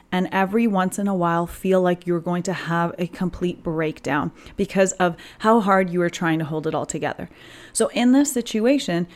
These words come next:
emotional expression becomes a part of your shadow, and how this may show up in the energetic realm is a blocked heart chakra or a rigid physical body as a result of this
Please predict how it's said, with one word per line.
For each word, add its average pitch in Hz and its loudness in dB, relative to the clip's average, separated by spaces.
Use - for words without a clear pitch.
emotional 214 4
expression 196 0
becomes 180 -2
a 185 2
part - -2
of 175 -2
your 175 0
shadow, 208 0
and 196 2
how 190 2
this 269 2
may 240 2
show 208 0
up 196 2
in 196 2
the 190 -4
energetic 185 0
realm 262 4
is 196 2
a 165 0
blocked 175 0
heart 233 2
chakra 285 2
or 208 6
a 190 4
rigid 190 2
physical 185 0
body 165 -2
as 196 0
a 180 2
result 175 -2
of 175 -4
this 175 0